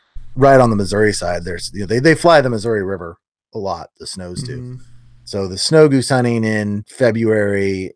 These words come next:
Speaker 1: and clear up to early March is spe-, can be spectacular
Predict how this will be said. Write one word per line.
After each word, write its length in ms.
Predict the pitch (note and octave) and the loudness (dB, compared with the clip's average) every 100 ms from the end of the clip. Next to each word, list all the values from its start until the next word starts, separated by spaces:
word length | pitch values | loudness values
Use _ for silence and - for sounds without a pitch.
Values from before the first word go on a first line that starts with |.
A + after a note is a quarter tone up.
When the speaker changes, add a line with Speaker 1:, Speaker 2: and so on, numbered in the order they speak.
| _ | _
Speaker 1:
and 280 | F#2 F#2+ F#2+ | -10 -8 -10
clear 180 | - G#2 | -6 -6
up 100 | - | -6
to 60 | |
early 300 | - G#2+ G2 | -8 -6 -6
March 380 | F#2+ F2+ F2 - | -6 -4 -4 -6
is 100 | E2 | -10
spe-, 300 | - - - | -10 -10 -10
can 180 | - C#3+ | -2 0
be 140 | A2+ | 0
spectacular 920 | F#2+ - D2 - F#2+ F2 F2+ D2 D#2+ | -2 -8 -12 -4 -4 -4 -8 -8 -10